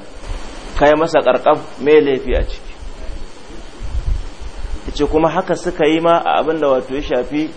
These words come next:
can da suke kai hari a Palestine. In suka kai hari adadin wanda suke halakarwa, ƴaƴa, mata, tsofaffi, marasa lafiya da masu lafiya, haka za ka tara adadin baya misaltuwa. To wanda ya wannan irin haka dama ya kamace shi.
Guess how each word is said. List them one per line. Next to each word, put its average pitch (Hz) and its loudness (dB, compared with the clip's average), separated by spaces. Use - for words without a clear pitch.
can 165 -2
da 156 -2
suke 147 -6
kai 147 2
hari 160 4
a 120 4
Palestine. 120 0
In 156 4
suka 170 -2
kai 165 4
hari 170 4
adadin 165 4
wanda 170 0
suke 160 -8
halakarwa, 147 0
ƴaƴa, 156 2
mata, 160 0
tsofaffi, 147 0
marasa 156 4
lafiya 165 2
da 143 2
masu 131 -4
lafiya, 156 -2
haka 156 0
za 151 4
ka 143 -2
tara 135 0
adadin 135 0
baya 151 6
misaltuwa. 113 -2
To 143 4
wanda 165 4
ya 156 8
wannan 165 0
irin 185 0
haka 160 -2
dama 131 4
ya 131 4
kamace 107 -4
shi. - -14